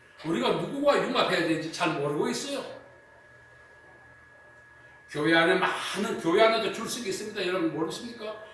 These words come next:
목사편, 성도편, 장로편, 뭐, 죄송한 이야기입니다만, 그 상생의 본이 되는 교회가 분리의 모델이 되고 있으니까 어떻게 하겠어요?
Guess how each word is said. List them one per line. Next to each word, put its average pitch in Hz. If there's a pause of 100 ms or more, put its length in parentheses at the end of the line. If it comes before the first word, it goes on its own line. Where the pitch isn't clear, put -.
(120)
목사편, 175
성도편, 185
장로편, -
뭐, - (440)
죄송한 180
이야기입니다만, 180 (2500)
그 247
상생의 262
본이 -
되는 165
교회가 143 (1600)
분리의 254
모델이 143
되고 123
있으니까 -
어떻게 -
하겠어요? -